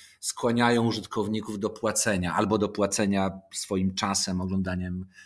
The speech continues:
reklam, albo płacenia w sensie ścisłym, jakichś tam abonamentów i tak dalej. E, i to jest normalnie uczciwa relacja praca, płaca, nie?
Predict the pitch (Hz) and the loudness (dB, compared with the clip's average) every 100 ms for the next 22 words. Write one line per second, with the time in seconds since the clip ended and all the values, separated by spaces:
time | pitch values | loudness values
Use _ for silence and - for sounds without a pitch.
0 | _ - 98 95 - 123 127 113 113 123 | _ -6 -4 -4 -4 -4 -2 0 0 0
1 | 120 110 117 110 110 - 107 101 123 - | 0 0 2 2 2 0 -2 -2 -2 0
2 | 135 110 - 90 87 92 - 92 87 92 | 2 0 -2 -6 -8 -12 -12 -12 -10 -8
3 | 92 92 92 95 95 - - - - 87 | -6 -4 -4 -2 -4 -6 -20 -18 -16 -12
4 | 85 - - _ _ _ - - - - | -12 -14 -18 _ _ _ -12 -12 -12 -20
5 | _ - 98 98 98 98 - _ _ _ | _ -6 -2 0 0 -2 -6 _ _ _
6 | _ - 135 - 139 135 - 139 120 123 | _ -8 0 6 6 6 4 4 4 6
7 | 147 143 117 - - 131 127 113 104 110 | 6 6 4 2 0 4 6 8 6 4
8 | - 117 107 107 107 107 - _ _ _ | 2 2 4 4 2 -2 -12 _ _ _
9 | _ - 117 110 - 117 113 110 - - | _ 2 4 4 2 2 2 0 -8 -20
10 | _ _ _ _ 101 82 - - - 85 | _ _ _ _ 2 2 2 -10 -14 -10